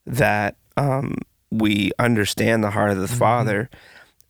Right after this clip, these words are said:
Speaker 1: And the only way we can understand his heart is to b-, have and to seek a relationship with
Speaker 2: Yeah.
Speaker 1: him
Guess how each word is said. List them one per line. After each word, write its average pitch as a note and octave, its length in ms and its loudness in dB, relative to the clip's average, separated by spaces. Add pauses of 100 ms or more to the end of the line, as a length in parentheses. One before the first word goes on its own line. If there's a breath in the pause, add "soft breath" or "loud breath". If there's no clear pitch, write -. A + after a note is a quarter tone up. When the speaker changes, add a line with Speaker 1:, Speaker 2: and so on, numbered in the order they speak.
(120)
Speaker 1:
And A2 140 4
the G#2+ 180 2
only B2+ 360 4
way G2+ 240 2
we G2 140 0
can G2+ 160 -4
understand A#2+ 580 0
his A2 160 -2
heart C#3+ 280 0
is - 180 -4
to - 180 -2
b-, - 340 -8
have B2 420 -2 (140)
and G#2+ 220 0
to G#2+ 60 -4
seek C#3 340 -2
a A#2 60 0
relationship A2 760 -2
with G#2 140 0
Speaker 2:
Yeah. G#2+ 80 0
Speaker 1:
him G#2+ 40 -6